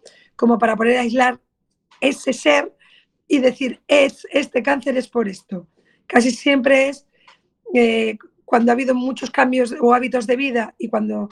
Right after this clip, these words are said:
ha habido un, un impacto brutal en, en el uso, en los usos y costumbres, pues, por ejemplo, el consumo de ropa,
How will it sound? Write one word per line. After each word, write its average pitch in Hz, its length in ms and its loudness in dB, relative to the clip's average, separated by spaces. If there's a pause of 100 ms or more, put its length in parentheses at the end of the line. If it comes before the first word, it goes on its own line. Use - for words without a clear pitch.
(320)
ha 226 80 2
habido 233 720 2
un, 240 380 -4
un 254 120 0
impacto 233 520 0
brutal 233 500 -2
en, 208 420 -6
en 214 100 -6
el 214 120 -4
uso, 240 220 -8 (100)
en 240 80 -4
los 208 140 -6
usos 240 240 -8
y 247 60 -10
costumbres, 247 640 -4 (420)
pues, 208 100 0
por 208 140 0
ejemplo, 214 240 2
el 208 60 -4
consumo 226 440 0
de 220 80 -2
ropa, 220 560 0